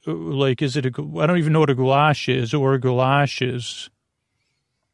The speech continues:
But it sounds like the way you said it, they come in pairs. I believe, is, are those like, uh, r-, like, I'm gonna giggle when I say this to you, Nana. Are those like rubbers, uh, like shoe protect-, like, uh,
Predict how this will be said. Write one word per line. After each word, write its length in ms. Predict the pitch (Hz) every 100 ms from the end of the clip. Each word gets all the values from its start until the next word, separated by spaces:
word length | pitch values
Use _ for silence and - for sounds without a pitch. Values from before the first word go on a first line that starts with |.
| _ _ _ _ _ -
But 240 | 127 139
it 120 | 120 -
sounds 320 | 156 147 139
like 140 | 135
the 80 | 143
way 120 | 139
you 80 | 135
said 220 | - 151
it, 80 | 131
they 100 | 135
come 240 | - 143
in 120 | 127 113
pairs. 640 | 151 143 143 123 127 -
I 120 | 147
believe, 440 | 127 151 170 180 160
is, 260 | 160 135 160
are 360 | 170 165 151
those 280 | 151 170 151
like, 300 | 165 151 -
uh, 260 | 151 143 131
r-, 220 | 139 156 151
like, 240 | 143 131
I'm 80 | 151
gonna 160 | 151
giggle 380 | 131 165 165 165
when 120 | 135
I 40 | 135
say 260 | - 147
this 180 | 147 -
to 80 | -
you, 40 | 131
Nana. 340 | 127 127 147
Are 120 | 147
those 240 | 143 165 180
like 180 | 151
rubbers, 580 | 143 160 165 180 175 -
uh, 500 | 147 135 135 143 117 - _ _ _
like 200 | 147 135
shoe 240 | - 185
protect-, 460 | 160 160 175 156 160
like, 440 | 151 165 147 -
uh, 440 | 151 139 127 139